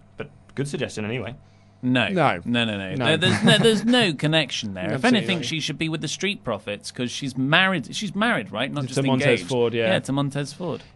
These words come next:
Speaker 3: Yeah, I'm, I'm saying no to all of that. That's
Speaker 1: Not
Speaker 3: a big
Speaker 1: sure
Speaker 3: no,
Speaker 1: she's
Speaker 3: that's
Speaker 1: been
Speaker 3: a
Speaker 1: manager at all.
Speaker 3: Yeah, exactly. That's a big nope
Speaker 2: Oh,
Speaker 3: on,
Speaker 2: yeah.
Speaker 3: on all
Speaker 2: Yeah.
Speaker 3: accounts from me.
Speaker 1: Uh, Pratik Pankaj again says, "M-,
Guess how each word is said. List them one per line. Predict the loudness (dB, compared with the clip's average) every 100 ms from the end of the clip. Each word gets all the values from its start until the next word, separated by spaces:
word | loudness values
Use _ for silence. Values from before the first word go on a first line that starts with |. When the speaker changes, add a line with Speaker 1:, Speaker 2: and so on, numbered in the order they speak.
| -2
Speaker 3:
Yeah, | 2 2
I'm, | 2 0
I'm | 0 0
saying | 2 0 2
no | 0 0
to | -2
all | -4 -2
of |
that. | 0
That's | 0 2
Speaker 1:
Not |
Speaker 3:
a |
big | 2 2
Speaker 1:
sure |
Speaker 3:
no, | 0
Speaker 1:
she's | 0
Speaker 3:
that's | 2
Speaker 1:
been | 2
Speaker 3:
a |
Speaker 1:
manager | 2 0 -2 -4
at | -4
all. | -6 -8 -14 -14 -6 6
Speaker 3:
Yeah, | 6 10 10
exactly. | 10 8 8
That's | 6
a |
big | 6 6 6
nope | 2 2 0
Speaker 2:
Oh, | -2
Speaker 3:
on, | 0 0
Speaker 2:
yeah. | 2
Speaker 3:
on | 4
all | 4
Speaker 2:
Yeah. | 4
Speaker 3:
accounts | 0 -6 -6
from | -6
me. | -4 -4 -6 -14 -8
Speaker 1:
Uh, | 2 2
Pratik | 2 0 0 -2
Pankaj | 0 2 2 0
again | 2 0 2
says, | 0 0
"M-, | -2